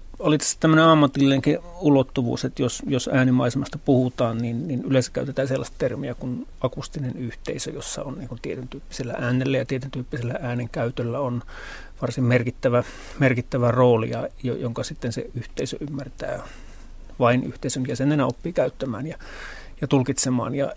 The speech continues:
ja tietyllä lailla, kun Yleisradio aloitti vuonna kaksikymmentäkuusi, niin sitten ru-, ruvettiin jo pikkuhiljaa puhumaan sähköakustisesta yhteisöstä, että, että, ää, koko Suom-, ehkä ei koko Suomen mittakaavassa vielä silloin, mutta, mutta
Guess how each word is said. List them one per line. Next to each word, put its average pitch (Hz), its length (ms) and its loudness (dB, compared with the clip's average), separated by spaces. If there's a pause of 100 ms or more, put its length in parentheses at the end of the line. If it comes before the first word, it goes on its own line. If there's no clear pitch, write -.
ja 135 120 0 (120)
tietyllä 160 280 6
lailla, 139 320 8
kun 151 140 4
Yleisradio 131 680 6 (160)
aloitti 131 460 4 (200)
vuonna 131 180 4
kaksikymmentäkuusi, 131 920 2
niin - 180 -10 (100)
sitten - 240 0
ru-, - 100 -8 (440)
ruvettiin 127 420 0
jo 123 80 4
pikkuhiljaa 123 560 -2
puhumaan 123 380 -2
sähköakustisesta - 800 -4 (100)
yhteisöstä, - 640 -8
että, - 260 -4 (540)
että, - 460 -4 (600)
ää, 113 300 -2 (1000)
koko 120 480 4
Suom-, 135 340 0
ehkä 151 240 4
ei 143 140 4
koko 147 280 4
Suomen 120 260 4
mittakaavassa 123 680 -2
vielä 117 180 0
silloin, 123 360 -2
mutta, - 380 -8
mutta 123 300 -6